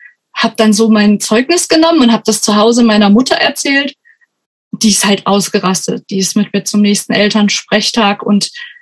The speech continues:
hat dann erstmal den Deutschlehrer damit konfrontiert.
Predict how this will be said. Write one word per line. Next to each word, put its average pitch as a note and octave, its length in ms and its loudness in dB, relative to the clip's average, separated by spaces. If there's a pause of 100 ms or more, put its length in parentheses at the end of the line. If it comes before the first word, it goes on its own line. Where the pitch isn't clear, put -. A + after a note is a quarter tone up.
(220)
hat G3 160 -2
dann G#3 140 2
erstmal G#3 320 2
den F#3+ 160 2
Deutschlehrer G#3+ 600 0
damit G3 300 0
konfrontiert. G3 840 -2